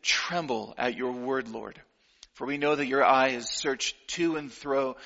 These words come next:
to and fro throughout the earth, s-, looking for those who tremble at your word to set your favor upon them.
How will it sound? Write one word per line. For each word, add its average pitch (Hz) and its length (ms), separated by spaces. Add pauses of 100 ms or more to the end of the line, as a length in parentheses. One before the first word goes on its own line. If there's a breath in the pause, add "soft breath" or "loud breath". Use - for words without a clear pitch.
(140 loud breath)
to 180 200
and 170 80
fro 160 200
throughout 147 340
the 151 100
earth, 139 260 (640 loud breath)
s-, - 340
looking 165 420
for 156 140
those 143 300
who 143 140
tremble 131 420
at 120 140
your 123 100
word 117 420 (460 soft breath)
to 147 80
set - 380
your 135 80
favor 123 420
upon 117 340
them. 104 160